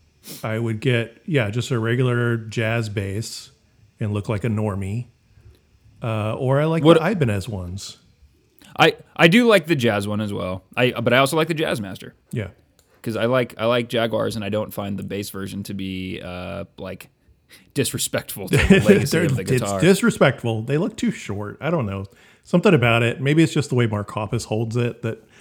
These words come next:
Speaker 1: is off-putting to me.
Speaker 2: Well, here's the thing. No matter which one I get, it's, uh, gonna be bad.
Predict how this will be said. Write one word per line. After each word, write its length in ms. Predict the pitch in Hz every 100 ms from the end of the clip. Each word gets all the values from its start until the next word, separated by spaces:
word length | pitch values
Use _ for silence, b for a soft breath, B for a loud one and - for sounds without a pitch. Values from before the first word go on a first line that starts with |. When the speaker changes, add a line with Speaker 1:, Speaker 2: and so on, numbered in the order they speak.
| b b _
Speaker 1:
is 120 | 110
off-putting 580 | 120 110 - 127 117 123
to 100 | 135
me. 380 | 131 135 - _ _ _ _ _ _ _ -
Speaker 2:
Well, 120 | 220
here's 200 | 269 175
the 100 | 117
thing. 260 | 113 110 139
No 60 |
matter 180 | 214 196
which 180 | 170 165
one 200 | 131 110
I 80 | 98
get, 280 | 98 107 92
it's, 300 | 95 - -
uh, 160 | 101 98
gonna 160 | 101 120
be 80 | 92
bad. 500 | 82 98 98 98